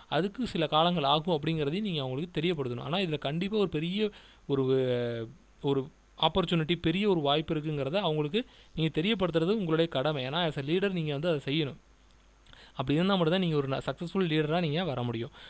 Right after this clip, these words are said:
அதே மாதிரி ஒரு ஆப்பர்ச்சுனிட்டி கிடைக்குது அப்படின்னா அந்த ஆப்பர்ச்சுனிட்டி பத்தி நீங்க தெரிஞ்சுக்கோங்க. உங்களுக்கு யார் கொடுக்குறாங்களோ அவங்கள்ட்ட வந்து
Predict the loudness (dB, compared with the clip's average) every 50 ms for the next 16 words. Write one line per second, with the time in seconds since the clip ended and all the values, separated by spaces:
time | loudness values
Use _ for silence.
0 | -20 -12 -8 0 2 4 4 4 4 4 2 2 2 0 0 0 0 -2 -2 -2
1 | -4 -2 0 0 0 0 0 -2 -4 -4 -4 -2 -2 0 0 0 0 0 -2 -2
2 | -2 -2 -4 -4 -4 -2 -4 -4 -4 -4 -4 -2 -2 -2 -2 -2 -4 -6 -8 -8
3 | -8 -10 -10 -14 -20 -20 -8 -6 -4 -4 -4 -2 -2 0 0 0 0 0 0 -2
4 | -2 -2 -2 -2 -2 -4 -4 -4 -4 -2 -2 -2 -2 -2 -2 -4 -4 -2 -2 -2
5 | -2 -2 -2 -2 0 0 0 0 0 -2 -2 -2 -2 -2 -2 -4 -4 -6 -8